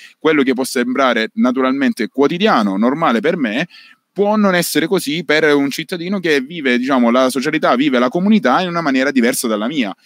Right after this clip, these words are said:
e di conseguenza appunto la democrazia degli strumenti, diciamo, di pianificazione che stiamo andando a, a immaginare. Ed è stato toccato anche un altro tema da Alberto come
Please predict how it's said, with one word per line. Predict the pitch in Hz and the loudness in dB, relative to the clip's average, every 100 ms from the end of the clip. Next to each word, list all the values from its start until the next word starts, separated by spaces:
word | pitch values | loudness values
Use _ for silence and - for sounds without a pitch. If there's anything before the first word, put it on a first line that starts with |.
| - - | -20 -8
e | - 147 | 0 0
di | 120 | 0
conseguenza | 143 180 - 185 151 135 143 | 0 0 0 0 0 0 -2
appunto | - 139 120 - | -2 -2 -2 -2
la | 143 170 | -2 0
democrazia | 139 143 165 208 214 - 151 175 202 | 2 0 0 0 0 -2 -4 -2 0
degli | 165 151 | -2 -4
strumenti, | 139 - 120 117 113 123 113 - - | -8 -4 -2 -2 -4 -6 -6 -10 -10
diciamo, | 107 123 113 | -2 0 2
di | |
pianificazione | 113 127 127 151 - 120 113 | 2 2 2 -2 0 2 2
che | 107 | 0
stiamo | - 110 | 0 2
andando | 110 107 104 104 - - - | 4 4 2 0 -4 -20 -2
a, | 110 107 104 | 2 2 2
a | 98 127 | 2 2
immaginare. | 127 131 117 120 107 92 82 _ _ _ _ - | 4 2 2 2 2 0 -6 _ _ _ _ -6
Ed | 160 | -2
è | 185 | 0
stato | - 202 | 0 -4
toccato | 180 185 185 165 | -2 -2 0 0
anche | 151 - | -2 -2
un | 143 | -4
altro | 143 - | -4 -6
tema | 175 123 | -6 -4
da | 113 | -4
Alberto | 117 156 160 127 | -2 -2 -2 -6
come | 123 117 | -4 -6